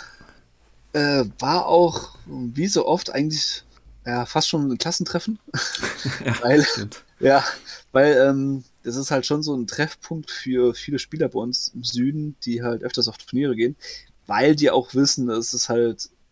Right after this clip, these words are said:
Speaker 1: immer lecker ist, also die Pizza, und dass es auch immer eigentlich schöne Spiele sind. Ähm, von der
Speaker 2: Wobei,
Speaker 1: Mission
Speaker 2: wobei, Moment,
Speaker 1: Ja.
Speaker 2: aber, ne, weil du sagst, es ist ein, ein Spieltreffen oder, äh, von den erfahrenen Spielern oder so.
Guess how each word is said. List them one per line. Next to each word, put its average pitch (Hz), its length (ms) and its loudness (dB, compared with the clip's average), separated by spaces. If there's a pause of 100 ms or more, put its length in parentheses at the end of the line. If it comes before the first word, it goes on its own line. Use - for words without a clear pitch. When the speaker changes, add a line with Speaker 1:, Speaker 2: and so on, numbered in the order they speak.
Speaker 1:
immer 131 220 -4
lecker 127 300 0
ist, 135 320 -2
also 110 160 -4
die 101 60 -8
Pizza, - 340 -8 (500)
und 131 340 4
dass 123 220 0
es - 380 -6 (400)
auch 117 220 -8
immer 127 220 -2
eigentlich 113 420 -4
schöne 117 300 -6
Spiele 117 320 -2
sind. 104 280 -10 (680)
Ähm, 139 540 2
von 151 160 -2
der 165 100 0
Speaker 2:
Wobei, 127 300 4
Speaker 1:
Mission 233 320 0
Speaker 2:
wobei, 117 300 -2
Moment, 143 300 0
Speaker 1:
Ja. 123 120 0
Speaker 2:
aber, 120 200 0
ne, 123 140 2
weil 131 80 0
du 123 60 0
sagst, 127 200 -2
es 127 140 -8
ist 123 140 -10
ein, 104 240 -8
ein 110 180 -8
Spieltreffen 123 880 -6
oder, 107 540 -6
äh, 110 40 -10
von - 260 -10
den 101 80 -6
erfahrenen 117 420 -6
Spielern 131 300 -8
oder 120 140 -6
so. 113 180 -8